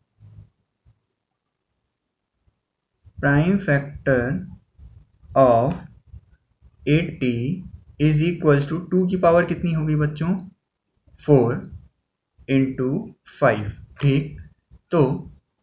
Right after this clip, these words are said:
यहाँ पे हम बताएंगे therefore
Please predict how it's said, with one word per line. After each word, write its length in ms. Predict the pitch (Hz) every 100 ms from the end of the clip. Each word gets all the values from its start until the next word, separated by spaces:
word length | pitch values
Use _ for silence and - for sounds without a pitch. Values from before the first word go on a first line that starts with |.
| _
यहाँ 200 | 131 120 117
पे 60 |
हम 100 | 123 120
बताएंगे 520 | 117 120 120 120 127 - - - _ _ _ _ _ - - - - - - - - - - - - 139
therefore 840 | 151 151 143 - 131 113 123 160